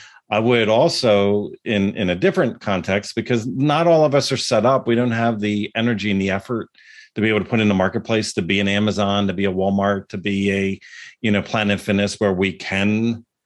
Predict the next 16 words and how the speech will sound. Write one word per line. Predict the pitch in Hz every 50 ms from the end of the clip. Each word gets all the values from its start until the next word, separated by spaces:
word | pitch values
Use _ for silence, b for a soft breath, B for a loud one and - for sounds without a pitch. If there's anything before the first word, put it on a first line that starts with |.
| _ _ _ _ _
put | - - 120
out | 110 107 113 113 -
to | - 110
attract | 104 - - - 110 101 104 - - - - - - _ - - _ _ _ -
thousands | 120 104 101 107 92 101 104 95
upon | 95 82 104 107 101 85
thousands | 101 90 95 98 92 101 92
upon | 92 87 101 101 87
thousands | 104 98 95 92 90 95
of | 92 -
people | 104 101 - 101 98
for | - - 110
a | 98
low | 90 92 95
price | 90 - - 95 90 -
point. | - 120 120 127 120 -